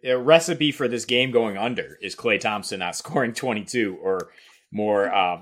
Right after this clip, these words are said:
we talk about in the game video, I like under. Josh said he might take the Warriors to go under their team total, which is one sixteen and a half.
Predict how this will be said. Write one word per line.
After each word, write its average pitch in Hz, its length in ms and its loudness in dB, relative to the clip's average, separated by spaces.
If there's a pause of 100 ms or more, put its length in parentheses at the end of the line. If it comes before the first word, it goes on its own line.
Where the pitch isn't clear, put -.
we 104 120 -8
talk 104 280 2
about 104 180 4
in 95 60 -6
the 92 60 -6
game 101 260 -2
video, 98 340 2
I 95 200 4
like 107 280 2
under. 98 320 -2
Josh 104 380 0
said 101 220 2
he 101 100 -8
might 95 260 -4
take 95 340 -2 (280)
the 98 100 -6
Warriors 120 440 6
to 107 80 -6
go 101 120 6
under 98 180 -2
their 92 120 -4
team 120 260 -4
total, 85 240 -2
which 90 120 -8
is 90 100 -14
one 107 180 -4
sixteen 104 600 -6
and 92 100 -6
a 85 60 -2
half. 101 400 0